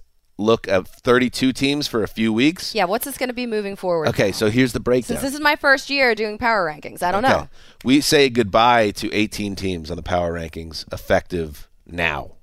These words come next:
Speaker 2: Okay, like a Viking funeral. We just
Speaker 1: Viking
Speaker 2: push them
Speaker 1: funeral.
Speaker 2: out.
Speaker 1: So next week's Power Rankings, post Wild Card Weekend, will be a top fourteen. Then it will become a top something.
Speaker 2: Love
Speaker 1: You do
Speaker 2: that.
Speaker 1: the math. Then
Speaker 2: Uh-huh.
Speaker 1: a
Speaker 2: Go
Speaker 1: top
Speaker 2: ahead.
Speaker 1: four.
Speaker 2: Yeah. Uh-huh.
Speaker 1: And then we disappear, and then we'll come back after the Super Bowl with a, a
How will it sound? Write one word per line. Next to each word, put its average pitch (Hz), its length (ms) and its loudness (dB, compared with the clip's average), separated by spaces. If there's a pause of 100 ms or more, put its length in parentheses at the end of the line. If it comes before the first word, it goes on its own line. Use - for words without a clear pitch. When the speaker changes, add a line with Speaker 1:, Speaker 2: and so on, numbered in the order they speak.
(380)
Speaker 2:
Okay, 156 280 -10
like 156 120 -8
a 180 40 -8
Viking 165 400 -4
funeral. 156 540 -12
We 87 60 -12
just 85 100 -8
Speaker 1:
Viking 123 320 4
Speaker 2:
push 127 120 -2
them 127 160 2
Speaker 1:
funeral. 117 560 4
Speaker 2:
out. 107 60 -8
Speaker 1:
So 107 160 0
next 113 300 2
week's 131 160 -2
Power 117 320 4
Rankings, 107 340 -2
post 123 400 -2
Wild 110 360 4
Card 104 180 2
Weekend, 98 500 0 (320)
will 90 120 -4
be 98 160 -2
a 95 40 2
top 92 300 0
fourteen. 107 640 -4 (540)
Then 101 180 2
it 104 60 -2
will 101 120 -2
become 92 320 -2
a 87 80 -6
top 90 380 -2 (340)
something. 92 600 -8 (280)
Speaker 2:
Love 165 140 -4
Speaker 1:
You 90 60 -4
do 90 60 -2
Speaker 2:
that. 165 40 -4
Speaker 1:
the - 60 -6
math. 85 240 -2
Then 92 180 -4
Speaker 2:
Uh-huh. 90 120 0
Speaker 1:
a 87 40 -2
Speaker 2:
Go - 140 -8
Speaker 1:
top - 140 2
Speaker 2:
ahead. 214 140 -2
Speaker 1:
four. 120 560 4
Speaker 2:
Yeah. - 60 -12
Uh-huh. 233 260 -10
Speaker 1:
And 113 120 2
then 151 140 4
we 190 140 6
disappear, 156 600 4
and 127 180 2
then 135 100 2
we'll 139 120 4
come 135 160 2
back 127 240 2
after 151 320 4
the 131 80 0
Super 123 240 2
Bowl 117 200 6
with 113 140 2
a, 104 240 4
a 101 280 4